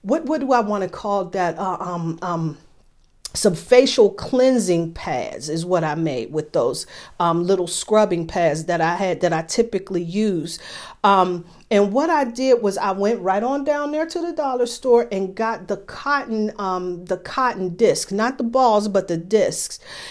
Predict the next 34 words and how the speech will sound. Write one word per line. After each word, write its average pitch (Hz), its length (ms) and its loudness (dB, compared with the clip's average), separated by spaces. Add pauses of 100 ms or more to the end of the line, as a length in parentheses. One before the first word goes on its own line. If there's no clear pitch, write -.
(180)
And 208 420 2
in 294 160 4
a 339 120 4
jar, 202 720 0 (280)
I'll 202 220 0
add 196 200 -2
some 185 300 -4
witch 254 320 -2
hazel 196 640 0
and 196 200 -6
a 185 120 -6
little 262 400 -6
bit 247 360 0
of 165 140 -6
hydrogen 220 680 -8
peroxide 202 1120 -8
to 151 300 -6
it. 98 120 -16 (320)
If 170 220 0
you 320 160 4
really 277 320 2
wanna 208 320 0
bring 190 400 -4
your 180 140 0
witch 202 280 -2
hazel 185 380 -2
to - 160 -6
the 175 100 -6
next 180 380 -8
level, 175 680 -4
get 370 300 -2
that 349 260 0
witch 277 320 -2
hazel 180 680 -2